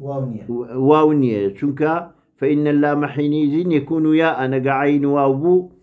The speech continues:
Speaker 2: لام الفعل كا حتما ياء. إذ ليس في كلامهم ما عينه ولامه كلاهما واوان إلا ما شذ. نية مقر كلمات الشاذ نحو القوى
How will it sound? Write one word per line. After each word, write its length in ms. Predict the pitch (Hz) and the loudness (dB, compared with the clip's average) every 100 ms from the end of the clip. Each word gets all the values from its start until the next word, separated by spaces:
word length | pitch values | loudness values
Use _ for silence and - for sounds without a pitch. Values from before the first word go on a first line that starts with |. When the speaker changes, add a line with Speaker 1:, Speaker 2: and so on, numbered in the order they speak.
| _ _ _ _ _ | _ _ _ _ _
Speaker 2:
لام 300 | 110 131 143 | -4 -2 0
الفعل 380 | 143 120 139 135 | -2 0 0 0
كا 220 | 131 175 | 0 -2
حتما 500 | 165 151 135 143 170 | -4 -4 -6 -4 -2
ياء. 580 | 170 165 175 170 120 120 | 0 2 2 0 -2 -2
إذ 160 | 147 139 | -2 0
ليس 280 | 185 165 147 | 0 0 -2
في 200 | 139 143 | -2 -4
كلامهم 580 | 127 143 139 135 131 143 | -2 0 0 0 0 0
ما 180 | 143 139 | -2 -2
عينه 360 | 135 139 135 | 0 0 2
ولامه 800 | 131 139 135 139 139 135 131 131 127 | 2 2 2 2 0 0 0 -2 -4
كلاهما 480 | 139 135 127 131 123 | -2 0 0 0 0
واوان 720 | 123 120 143 165 175 196 196 - _ _ _ _ 196 | 2 2 2 2 2 0 0 -10 _ _ _ _ 2
إلا 360 | 202 185 180 | 4 2 0
ما 200 | 165 160 | 0 -2
شذ. 520 | - 185 160 107 101 82 - _ _ - | -2 -2 -2 -4 -10 -12 -18 _ _ -8
نية 300 | 160 190 185 | 0 0 2
مقر 520 | 190 196 180 180 - - _ _ _ - | 2 2 2 0 -4 -14 _ _ _ -4
كلمات 500 | 156 160 180 190 175 | 0 0 0 -2 -2
الشاذ 480 | 160 - 190 180 147 - _ _ _ _ - | -4 -2 0 0 -2 -12 _ _ _ _ -6
نحو 560 | 139 175 160 170 170 156 | -2 -2 -2 -2 -2 -2
القوى 920 | 151 143 - 190 175 165 170 - | -4 -4 0 2 4 2 0 -4